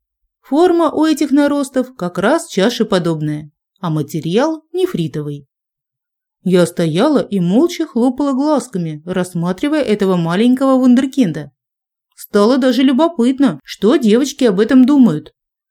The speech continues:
Ответом на мою мысль были слова Эвриалы. "Маленький мой, ты откуда таких премудростей понабрался?"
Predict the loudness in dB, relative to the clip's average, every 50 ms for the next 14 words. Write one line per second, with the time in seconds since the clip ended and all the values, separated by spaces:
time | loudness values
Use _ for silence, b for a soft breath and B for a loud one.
0 | _ _ _ -6 -6 -6 -4 -4 -2 0 0 0 2 2 4 4 4 4 4 4
1 | 4 4 4 4 4 4 2 0 -2 -2 -2 -4 -8 _ -8 -4 -2 0 0 0
2 | 0 -2 -2 -2 0 0 2 2 2 2 2 2 2 2 2 2 0 -2 -4 -6
3 | -8 -12 -16 _ _ _ _ _ _ _ _ _ _ 2 4 4 6 4 4 4
4 | 2 2 0 0 -2 -2 -2 -2 -2 -2 -4 -6 -6 -2 0 0 0 0 -2 -4
5 | -2 0 2 4 4 4 2 0 0 0 -2 -4 -2 0 2 2 2 2 2 0
6 | 0 0 -2 -4 -6 -6 -6 -4 -2 -2 0 0 2 2 0 0 -2 -4 -8 -14
7 | -18 -18 -18